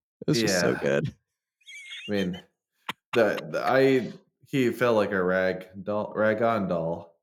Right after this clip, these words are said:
Speaker 1: Man, that, <sighs> oh, Chris,
Speaker 2: Sorry, should I have dropped that earlier? <laughs>
Speaker 1: Chris. Chris, you're, you're beautiful.
Speaker 2: Thank you.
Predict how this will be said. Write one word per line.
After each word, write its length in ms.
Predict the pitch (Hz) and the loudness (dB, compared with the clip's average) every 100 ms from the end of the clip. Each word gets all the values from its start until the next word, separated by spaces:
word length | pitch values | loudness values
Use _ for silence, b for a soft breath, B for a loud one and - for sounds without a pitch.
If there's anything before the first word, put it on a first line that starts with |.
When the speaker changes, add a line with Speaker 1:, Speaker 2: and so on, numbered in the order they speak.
| _ _ _ _ _ _ _ _ _ _ | _ _ _ _ _ _ _ _ _ _
Speaker 1:
Man, 840 | 208 214 196 175 151 139 123 117 123 | 4 6 6 6 4 4 2 2 2
that, 280 | 220 254 - B B B B _ | 2 2 -2 B B B B _
<sighs> 560 | _ _ _ _ _ - | _ _ _ _ _ -2
oh, 180 | 240 - _ _ _ _ | 0 0 _ _ _ _
Chris, 580 | - 202 98 - - - _ _ - 165 - _ _ B B B _ _ _ B B B _ _ _ | 2 4 2 -2 -8 -10 _ _ -10 -10 -14 _ _ B B B _ _ _ B B B _ _ _
Speaker 2:
Sorry, 240 | - 113 110 | 2 4 4
should 160 | 131 | 2
I 80 | 110 | 2
have 140 | 104 | 0
dropped 240 | 123 104 - | 0 0 0
that 120 | 101 | -2
earlier? 480 | 95 95 101 107 135 B B | -2 -2 -2 -4 -6 B B
<laughs> 240 | B _ - | B _ 2
Speaker 1:
Chris. 520 | 196 98 - - - _ _ _ _ _ - - _ _ | 2 2 -4 -12 -18 _ _ _ _ _ -20 -20 _ _
Chris, 260 | 151 113 | 0 2
you're, 180 | 165 156 - | 2 2 2
you're 140 | 147 | 2
beautiful. 480 | 127 117 - - - _ _ _ _ - | 4 2 0 -10 -20 _ _ _ _ -12
Speaker 2:
Thank 140 | 107 | -12
you. 80 | - | -12